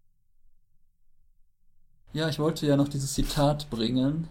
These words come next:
Das <laughs> habe ich hier versprochen, das Cameron-Zitat. Als Joe mal wieder sagt, äh, "This is the future" oder irgendwie sowas, dann sagt sie ja,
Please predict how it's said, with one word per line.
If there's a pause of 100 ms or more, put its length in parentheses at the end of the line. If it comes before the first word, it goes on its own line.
(100)
Das
<laughs>
habe
ich
hier
versprochen,
das
Cameron-Zitat. (460)
Als
Joe
mal
wieder
sagt,
äh,
"This
is
the
future"
oder
irgendwie
sowas,
dann
sagt
sie
ja,